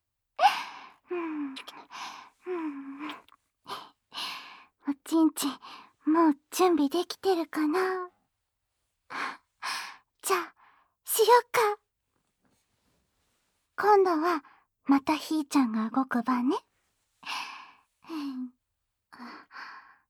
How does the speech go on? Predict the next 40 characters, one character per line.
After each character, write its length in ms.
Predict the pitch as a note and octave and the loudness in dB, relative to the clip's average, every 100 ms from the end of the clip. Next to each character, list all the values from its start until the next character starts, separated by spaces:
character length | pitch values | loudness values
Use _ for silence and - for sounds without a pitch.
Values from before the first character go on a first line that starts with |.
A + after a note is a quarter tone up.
| - | -16
え 40 | |
っ 40 | - _ _ _ _ _ _ _ | -16 _ _ _ _ _ _ _
と、 80 | C4 B3+ A#3 - - - - _ _ _ | -6 -4 -6 -12 -18 -20 -20 _ _ _
ど 180 | C#4 D#4 | -8 -4
う 60 | F4+ | -2
し 160 | - | -4
た 200 | - C#4 | -2 -2
ら 180 | B3+ A#3+ | -2 -2
い 120 | A#3+ | -4
い 40 | B3+ | -6
か 220 | - B3 | -4 -2
な。 340 | A#3 B3 A#3 - - - - _ _ _ _ _ C4+ | 0 -2 -4 -12 -16 -18 -20 _ _ _ _ _ -10
ね 640 | C4 B3+ C4 E4 F#4 E4+ | -6 -4 2 4 6 8
え、 60 | |
お 80 | D4+ | 10
兄 280 | D#4 E4+ F4 | 10 10 8
さ 200 | - E4+ | 4 2
ん、 40 | D#4 - - - _ _ | 0 -6 -12 -20 _ _
ひ 220 | - F#4+ | 6 6
ー 40 | |
ち 120 | F#4 F4 | 8 8
ゃ 80 | |
ん 60 | D#4 | 10
が 220 | C#4+ C#4 | 8 6
動 200 | C#4+ E4 | 2 0
く 180 | D#4+ D#4+ | 2 6
に 160 | D4+ C#4+ | 6 6
は 160 | D4+ D4 - - - | 4 0 -8 -20 0
ど 140 | F#4 | 2
う 20 | F#4 | 2
す 160 | - | 4
る 100 | D#4 | 6
の 180 | D4 C#4 | 8 6
が 160 | C4+ C4+ | 4 2
い 60 | |
い？ 100 | D4+ A4+ _ _ _ _ _ _ _ _ _ _ _ _ _ _ _ _ _ _ _ _ _ _ _ _ _ F4+ | 2 0 _ _ _ _ _ _ _ _ _ _ _ _ _ _ _ _ _ _ _ _ _ _ _ _ _ -10
う 60 | |
ん、 40 | |
う 20 | |
ん、 40 | F4+ | -6